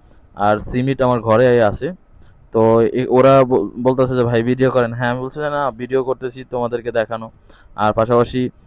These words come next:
তোমরা যেই কাজগুলো করতেছো অনেক সুন্দর করে, তোমাদের কাজ অনেক সুন্দর হয়।" দেখেন ওরা কিন্তু, আহ, ও, মানে ওরাত করে আর কি বালু একদম বরাবর মাইপা মাইপা চার, মানে চারটা দিয়ে এক বস্তা দিবে আর কি সিমেন্ট।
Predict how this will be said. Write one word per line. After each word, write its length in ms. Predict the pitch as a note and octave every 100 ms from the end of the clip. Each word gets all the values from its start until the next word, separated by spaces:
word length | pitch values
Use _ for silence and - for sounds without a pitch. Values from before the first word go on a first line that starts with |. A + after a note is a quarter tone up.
| - B2
তোমরা 180 | B2
যেই 140 | B2 C3
কাজগুলো 440 | C3 A#2+ B2+ B2
করতেছো 480 | - C#3 C3+ B2 A#2+
অনেক 260 | A#2+ B2+ A#2+
সুন্দর 300 | A#2+ A#2+ B2+
করে, 260 | B2+ A#2+ A2+ - _ -
তোমাদের 260 | A#2+ A#2+ A#2+
কাজ 300 | C3 A#2+ -
অনেক 280 | B2 B2+ A#2
সুন্দর 320 | C3+ B2+ A#2
হয়।" 260 | G#2 G#2 G#2+
দেখেন 280 | G#2+ A2 - - - - -
ওরা 120 | B2+
কিন্তু, 280 | D3+ D#3+ - -
আহ, 540 | C3 B2 A#2+ - C3
ও, 320 | C3 C3 B2 A#2+
মানে 400 | B2 B2 C3+ C#3
ওরাত 320 | D3 D#3+ -
করে 400 | E3 E3 E3 A#3+ - - - -
আর 80 | -
কি 260 | B2+ C3+ D3+ - A#2+ A2+
বালু 520 | B2 C3 C#3 B2+ B2 - -
একদম 540 | B2 A#2+ B2 C#3 A#2+ A2+
বরাবর 360 | C3 C3+ C3+
মাইপা 340 | C3 C3 B2+ B2
মাইপা 300 | A#2+ A#2 A#2
চার, 220 | B2+ B2 B2 - - - - - - -
মানে 200 | A2+ A#2
চারটা 400 | - C#3 - C#3
দিয়ে 220 | C3+ C#3
এক 220 | D3 A#2+ A2
বস্তা 300 | G#2+ - A2
দিবে 280 | A2 A#2
আর 100 | A#2+
কি 120 | - A2
সিমেন্ট। 540 | A2+ G#2+ G#2 -